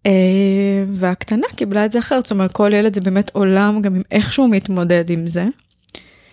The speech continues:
אבל ניסיתי קצת לפשט את העניין, לא ברמה ש-, לא, לא מהמקום של להקליל, להפך, לתת מקום לאבל, ולתת מקום לזה, אבל גם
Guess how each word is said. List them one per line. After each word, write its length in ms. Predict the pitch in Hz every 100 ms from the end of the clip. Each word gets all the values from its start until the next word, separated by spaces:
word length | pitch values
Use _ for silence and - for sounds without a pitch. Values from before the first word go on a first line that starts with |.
| _ _ _
אבל 160 | - 190
ניסיתי 520 | 190 190 - 226 -
קצת 320 | 240 - 240
לפשט 600 | 240 226 226 220 - 269
את 120 | 294 269
העניין, 380 | 202 185 175
לא 160 | 175 185
ברמה 460 | 202 277 247 220 208
ש-, 140 | - -
לא, 220 | 196 196 -
לא 200 | 196 202
מהמקום 600 | 240 220 202 - 202 190
של 300 | - 202 185 -
להקליל, 680 | 170 - - 214 202 185 175 - - - _ _
להפך, 500 | 180 202 - 311 -
לתת 440 | 175 - - - -
מקום 320 | 185 - 185
לאבל, 720 | 170 - 220 254 220 196 185 180 - - _ - - _ _
ולתת 420 | 185 170 170 202 226
מקום 400 | 233 247 214 196
לזה, 220 | 190 190
אבל 200 | 180 190
גם 280 | 190 180